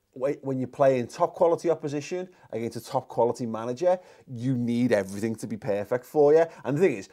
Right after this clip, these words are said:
Liverpool was so far short of perfect that, as I say, it's, it's not right to say that it's an individual, any,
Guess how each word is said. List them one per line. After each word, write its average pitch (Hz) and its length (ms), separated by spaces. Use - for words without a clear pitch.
Liverpool 160 340
was 156 120
so 131 220
far 107 340
short 110 300
of 110 100
perfect 110 400
that, 113 100
as 107 160
I 104 40
say, 104 240
it's, - 260
it's 127 220
not 123 200
right 113 240
to 131 100
say 117 300
that 104 120
it's 101 140
an 113 80
individual, 101 560
any, 113 220